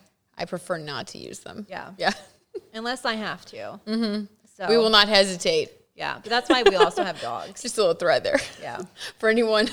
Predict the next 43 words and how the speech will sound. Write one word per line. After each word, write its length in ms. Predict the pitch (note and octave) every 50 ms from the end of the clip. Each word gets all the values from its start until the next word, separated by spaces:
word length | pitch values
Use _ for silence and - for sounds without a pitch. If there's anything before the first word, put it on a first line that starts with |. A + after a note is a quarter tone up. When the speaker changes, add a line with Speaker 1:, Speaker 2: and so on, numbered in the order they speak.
| - -
Speaker 1:
<laughs> 140 | A3+ - -
on 140 | C#4+ B3 G3
the 80 | G#3
podcast, 520 | - - G3+ F3+ F#3 - - - G3 - -
I'm 100 | E3 E3
kidding. 240 | - - - - G3 - - - - - - - - -
Speaker 2:
Well, 220 | A#3+ A#3+ A#3+ A#3+ A#3
Speaker 1:
Um, 120 | A#3 A#3
Speaker 2:
I 140 | A3 A#3+ C4
posted 440 | - - B3 A3+ A3+ - - A#3 G3
that 100 | G3 F#3
I 120 | F3+ F3+
got 180 | F3+ F#3 F3 F3
a 60 | F3+
new 160 | F3+ E3+ E3+
house 340 | G3 G3 F#3+ E3 E3+ F#3 -
on 80 | G#3 F#3
Instagram, 600 | D3 E3 F3+ - - F#3 C#3+ E3+ F3 E3 E3 E3
and 160 | - F3+ F3
some 260 | E3+ - G#3+ F#3 G3+ F#3+
guy 220 | F3 E3 E3 E3
messaged 500 | E3 E3 E3 F#3 - - F#3 F3 - -
me 200 | F#3 F#3+ F3+ E3+
and 140 | D3 F#3 F#3+
said, 240 | - - G3 F3 E3+
"Ha 240 | G#3+ - A3 G#3+ G#3+
ha, 240 | G3+ G3+ G#3 F#3+ F3+
what's 340 | E3+ F3 F#3 F3+ F3+ - -
your 140 | F#3+ E3+ - -
address?" 640 | - - D#3 E3+ - - - - - G#3 - - -
Speaker 1:
Creepy. 680 | - - B3+ B3+ D#4+ G4 A#4+ - - - D4 C#4+ C4 G#3+
Speaker 2:
Never 180 | G#3 G#3 G#3+ G#3+
Speaker 1:
No, 60 | A3+ C4 D4 D4
Speaker 2:
met 180 | C4+ B3+ B3 B3+
him. 260 | - F#3 G3 A3 A#3
And 240 | - G3 G#3+ A#3+ A#3+
Speaker 1:
absolutely 280 | A#3 A3+ D#4 C#4 B3+
not. 360 | A3 F#3+ E3+ E3+ F#3 F#3+ - - -
Speaker 2:
I 120 | A#3 C4+
was 100 | C4+ C4
like, 160 | - C4 B3 -
"Should 320 | - - - - D#4 D4
I, 340 | D#4 E4 F4 F4+ F#4 F#4+ F#4+